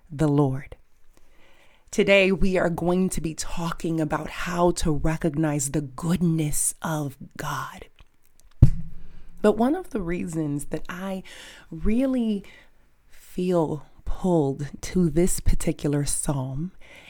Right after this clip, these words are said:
and why I felt I should share it with you here is because we have begun to enter into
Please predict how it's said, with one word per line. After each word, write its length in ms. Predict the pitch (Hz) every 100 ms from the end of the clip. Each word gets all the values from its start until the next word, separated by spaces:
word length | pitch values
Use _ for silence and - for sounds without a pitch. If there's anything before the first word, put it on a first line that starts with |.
| -
and 280 | 165 165 160
why 320 | 147 160 196 185
I 60 |
felt 680 | 175 - - 156 156 - - -
I 160 | - 147
should 380 | - - 151 131
share 400 | - - 151 151
it 140 | -
with 500 | 139 147 - - -
you 140 | 147 127
here 680 | - - - 160 139 165 - - - -
is 220 | 220 -
because 880 | 233 202 - - 311 170 135 160 - - - - _ _
we 320 | 165 240 302 320
have 460 | - 202 180 -
begun 480 | 165 156 160 165 170
to 240 | 170 - -
enter 460 | 160 165 - 151
into 400 | 151 151 - 147